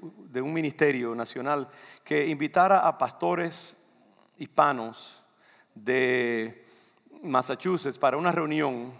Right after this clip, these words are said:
para ver si querían formar un,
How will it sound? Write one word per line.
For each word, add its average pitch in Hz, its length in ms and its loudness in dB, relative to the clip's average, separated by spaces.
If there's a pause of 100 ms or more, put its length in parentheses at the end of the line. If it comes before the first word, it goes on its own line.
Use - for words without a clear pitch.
para 120 240 2
ver 156 220 0
si 147 220 -8
querían 135 340 -2
formar 139 580 -2
un, 131 500 -10